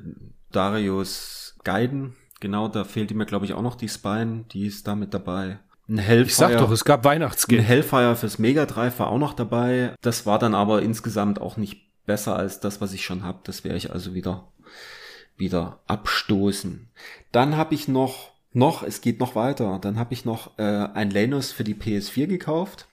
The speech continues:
Speaker 1: Da gab's ja ein, quasi ein Remake für die P S vier, pal. In Chemnitz hab ich das gekauft im Laden. Dort hab ich auch noch ein Dino Crisis drei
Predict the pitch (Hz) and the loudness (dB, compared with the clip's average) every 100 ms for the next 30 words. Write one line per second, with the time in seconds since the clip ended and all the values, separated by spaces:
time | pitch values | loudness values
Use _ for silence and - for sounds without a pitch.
0 | _ - 98 107 110 - 104 101 98 101 | _ -10 -6 -4 -6 -4 -2 -2 -2 -4
1 | 95 95 98 _ _ _ _ 101 101 95 | -4 -6 -10 _ _ _ _ -6 -2 -2
2 | 98 123 139 131 131 - _ _ _ - | 0 0 2 0 -2 -8 _ _ _ -20
3 | - - - 104 101 110 98 - - 120 | -20 -20 -8 -4 -2 -2 -2 -4 -4 -2
4 | 127 123 - 92 107 120 123 - _ - | -2 -4 -6 -4 0 0 -2 -6 _ -20
5 | - - - _ _ - 95 90 120 139 | -20 -20 -20 _ _ -10 -8 -2 0 0
6 | 131 127 127 - 127 - - 117 117 - | -2 -4 -6 -6 -12 -10 -4 -2 -2 -4
7 | 98 110 110 113 107 110 110 - 120 - | -4 -2 -2 -2 -2 -4 -4 0 0 0
8 | 92 - 104 107 - 98 101 101 - - | -2 -2 -2 -2 -4 -4 -2 -2 -4 0
9 | 95 113 113 - 98 101 98 90 - _ | 2 4 2 -2 -4 -4 -6 -10 -14 _
10 | - - 85 95 120 156 | -8 -6 -4 -2 0 -2